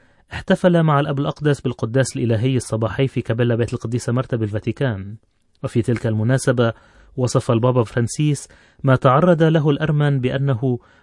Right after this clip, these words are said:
أول إبادة جماعية في القرن العشرين. وخلال زيارته الرسولية إلى أرمينيا في الخامس والعشرين من حزيران يونيو عام ألفين وستة عشر، شارك البطريرك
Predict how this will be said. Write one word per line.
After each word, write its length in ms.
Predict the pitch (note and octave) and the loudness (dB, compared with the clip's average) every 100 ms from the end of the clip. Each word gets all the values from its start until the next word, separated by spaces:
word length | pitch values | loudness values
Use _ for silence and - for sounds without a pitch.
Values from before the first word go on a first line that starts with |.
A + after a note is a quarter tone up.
| _ D3+ | _ 2
أول 340 | D#3 D#3+ D#3 | 4 4 2
إبادة 380 | C#3+ B2+ D3+ D3 D3+ | 2 2 2 2 0
جماعية 640 | C3 C3 B2+ A#2+ C#3+ C#3 C3 | 0 2 2 0 0 0 -2
في 80 | A#2 | -2
القرن 320 | A2 B2 A#2 | -4 -2 -2
العشرين. 600 | G#2+ G2+ - C3+ G2+ F#2 F2+ _ _ _ _ _ | -2 -4 -4 -2 -2 -4 -12 _ _ _ _ _
وخلال 480 | C3+ - A#2 A2+ G#2+ | -2 0 4 4 4
زيارته 520 | G#2 A2 A2 A2 A2 | 2 2 2 0 -2
الرسولية 500 | A2+ G#2+ - A#2+ B2+ | 0 -2 0 0 0
إلى 240 | A#2+ A#2 A#2 | 0 0 0
أرمينيا 500 | A2+ C#3+ C3 B2 A#2 - - _ | 0 2 2 2 0 -6 -20 _
في 120 | - C3+ | 0 0
الخامس 460 | - F3 F3+ - | 4 4 4 2
والعشرين 500 | D#3+ D3 C#3 F3 D#3+ | 2 4 2 2 2
من 80 | C#3+ | 0
حزيران 500 | - B2+ B2+ C#3+ C3 | 0 2 4 4 4
يونيو 420 | D3 C#3 B2+ A#2+ - _ - | 2 2 2 0 -6 _ -12
عام 180 | B2+ A#2 | -2 2
ألفين 400 | A#2 - C3+ B2+ G#2+ | 2 2 2 4 2
وستة 500 | A2+ D3 - C3 A#2 | -2 -6 -6 -4 -2
عشر، 460 | A#2+ - C3 A#2 - _ _ _ | -2 0 0 0 -4 _ _ _
شارك 420 | - - E3+ F3+ E3 | -6 2 2 4 2
البطريرك 800 | C#3+ C#3+ C#3+ C3+ D3+ D3+ - | 2 0 -2 0 0 -2 -10